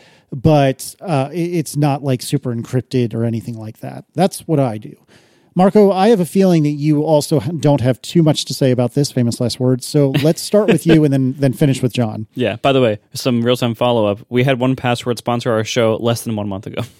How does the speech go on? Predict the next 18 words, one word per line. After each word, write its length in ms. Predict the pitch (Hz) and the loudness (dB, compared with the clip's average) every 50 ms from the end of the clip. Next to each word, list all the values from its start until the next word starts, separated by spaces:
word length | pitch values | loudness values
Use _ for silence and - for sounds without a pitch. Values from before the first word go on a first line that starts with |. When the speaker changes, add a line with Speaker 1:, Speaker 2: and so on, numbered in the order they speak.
| - - _ _ _ _ _ _ _ _ _ _ 453 - - - _ - - - - | -20 -20 _ _ _ _ _ _ _ _ _ _ 0 0 0 -4 _ -10 -10 -6 -4
Speaker 1:
Wasn't 340 | 165 - 277 254 - 392 - | 0 0 0 2 2 2 4
that 160 | 349 359 359 | 4 4 6
recently? 360 | 294 302 311 - - 370 294 | 6 4 4 4 4 4 4
God, 260 | 196 - 277 285 302 302 | 4 4 4 4 4 4
I'm 100 | 240 208 | 2 2
such 200 | - 226 180 208 | 0 0 0 0
a 40 | |
jerk. 280 | 156 - - 185 196 185 | 2 4 4 6 6 6
Speaker 2:
<laughs> 0 | |
It 20 | 151 | 6
was 140 | - 165 175 | 4 2 0
June 220 | - - 185 - | 0 2 4 6
Speaker 1:
Oh, 100 | 226 196 | 6 6
I'm 100 | 165 160 | 6 6
the 60 | 156 - 143 | 4 4 4
Speaker 2:
tenth. 120 | 139 139 151 | 4 4 4
Speaker 1:
worst. 400 | 180 214 233 220 160 127 - - 226 | 4 6 6 4 2 0 0 -2 -2
Speaker 2:
<laughs> 40 | - | -2